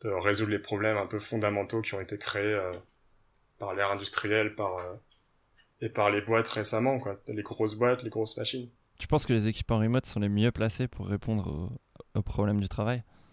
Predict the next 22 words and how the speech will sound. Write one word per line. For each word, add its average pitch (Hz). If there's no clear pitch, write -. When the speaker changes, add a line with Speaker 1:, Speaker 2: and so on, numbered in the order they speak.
Speaker 1:
En 107
tout 113
cas, 156
on 143
a 110
un 104
regard 104
totalement 113
différent 117
et 98
que, 95
et 117
au 117
final, 131
tu 113
regardes 110
les, 101
les 104
outils 104
qu'on 113
utilise, 107
euh, 95